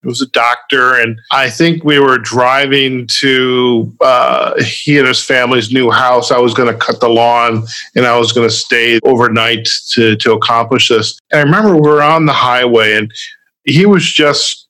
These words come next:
espousing some pearls of wisdom. And I, I, I, in my eyes, Doctor Earl could do no wrong. And I remember him saying once,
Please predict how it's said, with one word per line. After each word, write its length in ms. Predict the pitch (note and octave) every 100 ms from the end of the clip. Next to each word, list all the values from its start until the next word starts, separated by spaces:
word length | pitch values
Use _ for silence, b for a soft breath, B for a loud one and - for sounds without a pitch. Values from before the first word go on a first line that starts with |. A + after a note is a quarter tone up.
| -
espousing 920 | E3 - - C3 C3 C3+ C3 C3+ B2+
some 420 | - C3 B2 A2
pearls 300 | - C3 B2+
of 120 | C3 A#2
wisdom. 420 | A#2 A2+ B2 B2
And 80 | C3
I, 320 | C#3+ D#3+ D#3+ -
I, 140 | F3 F3 E3+
I, 180 | D#3+ - B B _ -
in 100 | D3
my 280 | D3+ D#3+ D3+
eyes, 540 | D3 C#3+ C3 A#2 A2+ - _
Doctor 320 | C#3 C3+ -
Earl 280 | D3 C3+ B2
could 320 | D3+ B2 - _
do 140 | - C3+
no 200 | B2+ A#2
wrong. 380 | A#2+ A#2+ A#2+
And 80 | A#2
I 40 | B2
remember 460 | D3+ G#3 F4+ F#4+
him 240 | G#3 F#3+ D#3
saying 720 | - D#3+ D3 C3 A#2 A2+ A#2+
once, 480 | A#2 A2+ G#2+ -